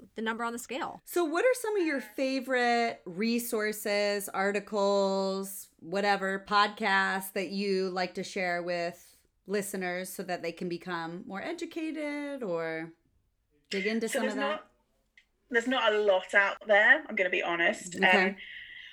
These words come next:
Speaker 3: Virginia Sole Smith wrote a really good article in the New York Times quite recently. It was this year, and it was called, um,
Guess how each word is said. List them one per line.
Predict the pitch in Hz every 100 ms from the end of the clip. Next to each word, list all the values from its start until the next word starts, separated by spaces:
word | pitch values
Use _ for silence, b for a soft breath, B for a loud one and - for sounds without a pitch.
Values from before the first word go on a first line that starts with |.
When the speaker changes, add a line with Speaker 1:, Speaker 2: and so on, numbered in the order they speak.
| B B B
Speaker 3:
Virginia | 254 240 262 247 247
Sole | - 240 233
Smith | - - 226 220 254 - - - -
wrote | 202 208 202
a | 196
really | 202 208
good | 233 208
article | 202 -
in | 190
the |
New | 196
York | 185 -
Times | 202 190 -
quite | 190
recently. | - 196 180 180
It | 180
was | 190
this | 196 -
year, | 196 175 170 180
and | 185
it |
was | - -
called, | - 220 196 190 185 190 -
um, | 175 180 180 175 180